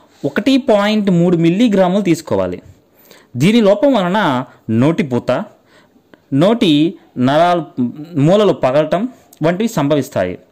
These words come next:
దీనికోసం పాలు, గుడ్లు, కాలేయం, మూత్రపిండాలు, ఆకుకూరలు పుష్కలంగా తింటే సరిపోతుంది. నెక్స్ట్ విటమిన్ బి త్రీ. దీని రసాయన నామం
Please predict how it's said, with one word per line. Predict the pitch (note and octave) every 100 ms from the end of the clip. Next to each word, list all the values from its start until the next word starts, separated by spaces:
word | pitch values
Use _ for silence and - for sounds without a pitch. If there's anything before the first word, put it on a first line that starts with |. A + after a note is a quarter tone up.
| _ - - -
దీనికోసం | D3+ A#3 B3 A3+ C#4 F#3+ C#3+ G#3+ - _ _ -
పాలు, | C3+ D3 D3+ D#3 - - _ _ - A#2 C3
గుడ్లు, | C#3+ D3 D#3 D#3+ E3 _ _ -
కాలేయం, | C#3+ C#3+ D#3+ D3+ D3+ D#3+ - - - _ A2+
మూత్రపిండాలు, | C3+ D#3+ F3+ D#3 C#3+ C#3 C3+ C#3 D3+ - - -
ఆకుకూరలు | A#2 D3+ F#3 E3 D3 C3 C3 C#3+ - - _ _ - _ A3+
పుష్కలంగా | A3 C#4 B3+ A3+ A3
తింటే | E3+ F3
సరిపోతుంది. | C4+ D3+ C3 B2 - F#2 F2 _ _ _ _ _ _ _ _ _ _ G3
నెక్స్ట్ | C4+ - F#3+ D3 C#3+ D3 - _ C3+
విటమిన్ | E3 G#3+ G#3 F3+
బి | B2 E3+
త్రీ. | - C#3+ - _ _ _ - _ B2+
దీని | C3 C4
రసాయన | C4+ A#3+ D4+ D4+ C4
నామం | G3+ A3+ F#3 D3